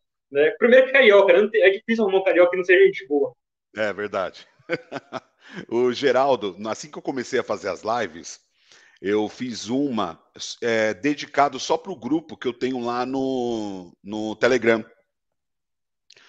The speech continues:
Speaker 2: Então, eu abri um, uma sala, mandei o link lá, só pras pessoas do Telegram. E o Geraldo foi lá fazer comigo.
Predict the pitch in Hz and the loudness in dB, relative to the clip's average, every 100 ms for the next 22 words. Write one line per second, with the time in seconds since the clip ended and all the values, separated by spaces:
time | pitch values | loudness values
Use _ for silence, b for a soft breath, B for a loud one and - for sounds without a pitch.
0 | b b 101 123 131 131 117 117 95 127 | b b -6 0 2 2 0 0 0 -4
1 | 185 180 156 139 131 - 117 110 139 165 | -4 -6 -8 -6 -4 -2 0 0 0 -2
2 | - - _ 120 127 120 160 151 156 - | -2 -12 _ -8 -6 -4 -4 -6 -8 -6
3 | 127 110 139 185 _ _ _ _ _ _ | -4 -2 -4 -10 _ _ _ _ _ _
4 | _ _ _ _ _ _ _ - 147 190 | _ _ _ _ _ _ _ -4 -4 -2
5 | 175 180 180 160 170 180 131 113 - b | -6 -6 -6 -2 0 0 0 -2 -6 b
6 | b b b 123 147 165 156 143 156 156 | b b b -4 0 4 6 4 2 0
7 | 170 165 _ _ _ _ 143 151 156 139 | -6 -8 _ _ _ _ -4 0 2 2
8 | 147 139 156 139 107 85 | 0 -6 -6 -6 -6 -12